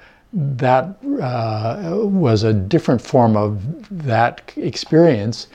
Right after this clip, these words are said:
And, uh, it has led us, I think, to attempt to be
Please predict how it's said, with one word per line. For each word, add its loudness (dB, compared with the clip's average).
And, 0
uh, -2
it -4
has 2
led 4
us, 0
I -4
think, -6
to 0
attempt -4
to 2
be 2